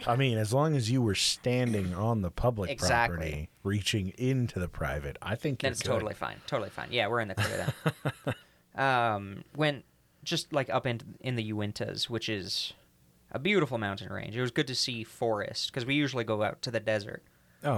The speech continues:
Speaker 1: okay.
Speaker 2: So lots of forest. It was an old abandoned lumber camp called Black's Fork.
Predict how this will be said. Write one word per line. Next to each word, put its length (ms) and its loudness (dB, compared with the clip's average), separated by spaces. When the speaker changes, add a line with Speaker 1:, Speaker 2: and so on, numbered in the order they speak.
Speaker 1:
okay. 240 -2
Speaker 2:
So 340 -2
lots 220 4
of 80 -8
forest. 500 2
It 60 0
was 160 0
an 380 -6
old 200 4
abandoned 600 0
lumber 280 0
camp 340 -6
called 240 -4
Black's 320 0
Fork. 400 -10